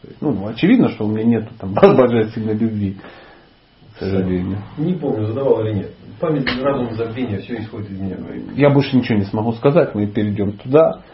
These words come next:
Speaker 1: Поэтому, но, сейчас, секундочку. Ну, вот взять и все отказаться, ну, как ты откажешься? А жить, а как ты жить? Как ты реализуешься? У тебя есть какие-то желания, мы все пришли в этот мир, э, с желанием любить.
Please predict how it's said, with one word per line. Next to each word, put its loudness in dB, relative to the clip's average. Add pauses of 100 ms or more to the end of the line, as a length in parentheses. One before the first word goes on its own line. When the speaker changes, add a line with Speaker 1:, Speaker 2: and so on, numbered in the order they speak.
(240)
Speaker 1:
Поэтому, -2 (160)
но, 2
сейчас, -2
секундочку. -6
Ну, 8
вот 0
взять 8
и 4
все 4
отказаться, 6
ну, 2
как 4
ты 4
откажешься? -2
А 2
жить, 0
а 2
как 0
ты 0
жить? -4
Как -2
ты 0
реализуешься? 2 (320)
У -16
тебя 6
есть 2
какие-то 0
желания, 2
мы 0
все 0
пришли 2
в 4
этот 0
мир, 6
э, 0
с -2
желанием 6
любить. 2